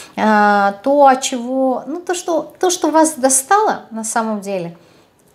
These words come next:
а, сейчас не случайно вам хорошо, потому что вы перестали, ам, как-то вот размениваться, да, и сейчас, э, вам хорошо, и вы выйдете из этого, ам,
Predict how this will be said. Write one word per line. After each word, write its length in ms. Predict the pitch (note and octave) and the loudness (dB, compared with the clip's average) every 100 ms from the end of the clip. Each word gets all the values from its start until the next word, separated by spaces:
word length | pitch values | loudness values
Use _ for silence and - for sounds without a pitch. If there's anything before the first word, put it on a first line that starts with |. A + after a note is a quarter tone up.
| _ | _
а, 520 | G3+ G#3 G3 F#3+ F#3+ F#3+ | 0 2 4 4 2 0
сейчас 400 | - - E4 D4 | -4 -2 -2 -2
не 80 | |
случайно 500 | C#4 D4+ - G4 F4 | -4 -4 -2 -2 0
вам 160 | G#3+ G3 | -2 -2
хорошо, 420 | - A3 G#3+ G3+ | -4 -6 -4 -4
потому 340 | G3 F#3+ A#3 B3+ | -6 -6 -6 -4
что 200 | B3+ A#3+ - - - | -4 -4 -8 -18 -10
вы 240 | G#3+ D4 D#4 | 0 2 2
перестали, 800 | C#4+ C#4 C4+ D#4 D#4 D4 C#4 C4 - - _ - | 0 0 0 0 0 0 -2 -8 -16 -20 _ -2
ам, 760 | A#3+ A#3 A3+ A3 G#3 G3+ F#3+ F#3+ _ _ - - - - | 0 2 2 0 -4 -8 -12 -16 _ _ -20 -20 -20 -14
как-то 240 | - D4+ D4+ | -12 0 0
вот 160 | C4+ | 2
размениваться, 840 | D4 C#4+ D4+ A#4+ A4+ A3+ F3 - A3+ | 0 2 2 2 2 0 -2 -4 -2
да, 220 | G#3+ D#4 - - - _ | -2 -2 -8 -20 -20 _
и 60 | A3 | -10
сейчас, 500 | G#3+ F4 F#4 - - | -2 0 0 -2 -6
э, 640 | A#3 A#3 A3+ A#3 A3+ A3+ A3 | -2 0 2 2 2 2 4
вам 240 | C#4 C4+ | 4 2
хорошо, 400 | D#4 D4 D4 G4 | 0 0 0 -2
и 200 | F#4+ B3+ | 0 0
вы 120 | C4 | 0
выйдете 540 | C4+ F4+ E4+ C4+ - A#3 | 2 0 0 -4 -6 -4
из 100 | A3 | -2
этого, 600 | A3+ A#3 A#3 A3+ A3 - - | -2 0 4 4 4 0 -2
ам, 920 | G#3+ G#3 G#3 G3+ G3+ F#3 F#3 F3+ | 0 2 2 2 0 0 -4 -10